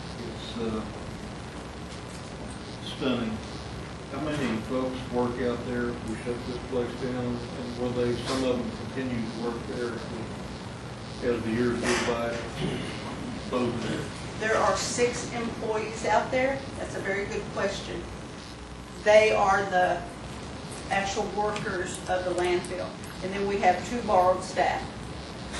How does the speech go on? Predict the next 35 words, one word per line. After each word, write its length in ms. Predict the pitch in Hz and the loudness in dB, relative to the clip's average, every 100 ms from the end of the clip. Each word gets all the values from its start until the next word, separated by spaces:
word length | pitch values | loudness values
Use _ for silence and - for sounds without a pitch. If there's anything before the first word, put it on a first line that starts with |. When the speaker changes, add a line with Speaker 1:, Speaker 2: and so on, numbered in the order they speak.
| - - | -4 2
Speaker 2:
Um, 260 | 202 196 302 349 - - - - - - - - - - - 605 605 - - - - - - - - - - - - - - - | 8 8 8 4 0 -2 -4 -4 -6 -6 -8 -8 -8 -8 -8 -6 -4 -4 -6 -8 -8 -6 -6 -4 -4 -4 -4 -4 -6 -6 -8 0
if 240 | 240 302 - | 4 4 4
we 140 | 285 | 2
were 180 | 269 254 | 6 6
to 80 | 247 208 | 6 4
go 220 | 220 233 | 6 6
into 240 | 233 220 202 - | 4 0 -4 0
closure, 500 | 214 214 202 - - - - - - - - | 6 6 4 0 -4 -6 -8 -8 -8 -6 0
like 140 | 180 185 | 4 4
I 100 | 185 | 2
said, 240 | 220 214 | 0 0
it 100 | 190 | 2
would 140 | 190 - | 0 0
take 240 | 220 202 | 0 2
a 60 | 190 | 2
number 300 | 190 208 214 | 4 4 2
of 140 | - | 2
years 440 | 240 240 190 175 - | 2 4 4 2 0
to 80 | 180 | 2
actually 420 | 175 185 - 214 202 | 6 4 2 -2 -2
get 100 | 196 | -2
it 100 | 214 | -2
closed 360 | - 214 202 - | -2 -2 0 -2
correctly. 460 | - 190 175 - - - - - - - - - - - - - - - - - | 0 2 2 0 -4 -6 -8 -8 -10 -10 -10 -12 -12 -12 -12 -12 -12 -12 -12 0
There 140 | 208 196 | 4 4
will 100 | 180 | 4
be 120 | 196 | 4
work 280 | 208 214 - - | 6 4 4 -2
to 80 | - | -4
do 260 | 196 190 180 - - - | 0 4 4 4 -6 -6
for 60 | 190 | 4
that 260 | 185 185 | 8 10
amount 220 | 190 175 165 | 8 6 4
of 80 | 175 | 0
time. 260 | - - | -2 -2